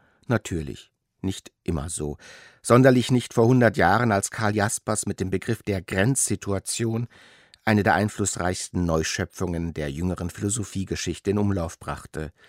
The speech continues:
So geschehen in seiner neunzehnhundertneunzehn erschienenen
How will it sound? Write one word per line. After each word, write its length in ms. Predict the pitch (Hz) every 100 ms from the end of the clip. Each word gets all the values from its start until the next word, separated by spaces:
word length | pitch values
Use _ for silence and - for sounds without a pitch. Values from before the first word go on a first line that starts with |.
| _ _ _ - _
So 160 | 117
geschehen 480 | 113 117 - 98 107
in 180 | 104 92
seiner 380 | 90 90 95 90 - _
neunzehnhundertneunzehn 1040 | 101 101 - 110 104 - 107 113 117 113
erschienenen 760 | 104 - - 110 107 98 95 95